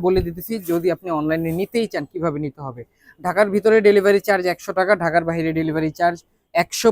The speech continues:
পঞ্চাশ টাকা। But অর্ডার কনফার্ম করতে হলে ঢাকার ভিতরে যদি হন, তাহলে আপনাকে অ্যাডভান্স করতে হবে একশো পঞ্চাশ টাকা, ঢাকার বাইরে হলে তিনশো টাকা অ্যাডভান্স করতে হবে। খুব সোজা হিসাব। আবারও বলি, ঢাকার ভিতরে হলে অ্যাডভান্স করবেন হচ্ছে একশো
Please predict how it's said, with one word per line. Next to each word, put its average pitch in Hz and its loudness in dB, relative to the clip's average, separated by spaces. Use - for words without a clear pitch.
পঞ্চাশ 175 -2
টাকা। 151 -6
But 220 6
অর্ডার 185 4
কনফার্ম 196 -2
করতে 196 -4
হলে 208 0
ঢাকার 180 0
ভিতরে 262 2
যদি 269 0
হন, 269 4
তাহলে 214 2
আপনাকে 208 -6
অ্যাডভান্স 180 -2
করতে 185 -10
হবে 180 -2
একশো - -14
পঞ্চাশ 208 -4
টাকা, 208 4
ঢাকার 190 2
বাইরে 220 4
হলে 226 0
তিনশো 180 -6
টাকা 151 -4
অ্যাডভান্স 139 -2
করতে 139 -14
হবে। 131 -6
খুব 233 -8
সোজা 165 4
হিসাব। 131 -6
আবারও 214 6
বলি, 254 4
ঢাকার 214 2
ভিতরে 220 4
হলে 214 2
অ্যাডভান্স 190 2
করবেন 196 0
হচ্ছে 185 -8
একশো - -10